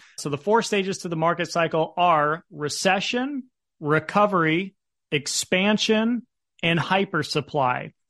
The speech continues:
What comes after hypersupply is we go right back to recession. Also, keep in mind that market cycles can take years and sometimes even decades to go through one complete cycle.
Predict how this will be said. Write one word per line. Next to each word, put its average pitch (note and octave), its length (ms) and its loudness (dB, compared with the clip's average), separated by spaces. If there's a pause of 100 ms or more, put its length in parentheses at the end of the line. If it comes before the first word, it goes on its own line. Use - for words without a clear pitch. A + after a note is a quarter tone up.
(140)
What D3 180 -2
comes D#3 240 0
after D#3 420 0
hypersupply E3 960 0 (200)
is C3+ 160 -6
we C#3 100 2
go C#3+ 120 4
right C3 340 0
back D#3 380 0 (200)
to C3 140 -6
recession. C3+ 640 -6 (260)
Also, A#3+ 320 2
keep G3+ 240 0
in G3 100 6
mind F#3+ 360 4
that E3+ 80 -2
market A3+ 360 0
cycles F#3 440 2
can D3+ 200 -2
take C#3 300 -2
years G3+ 640 0
and D#3 180 -4
sometimes F#3 640 -2
even F3+ 500 -2
decades D#3 680 0
to C#3+ 100 -6
go D3+ 240 0
through D#3+ 560 0
one D#3 400 -4
complete D#3 600 -2 (140)
cycle. C3 600 -4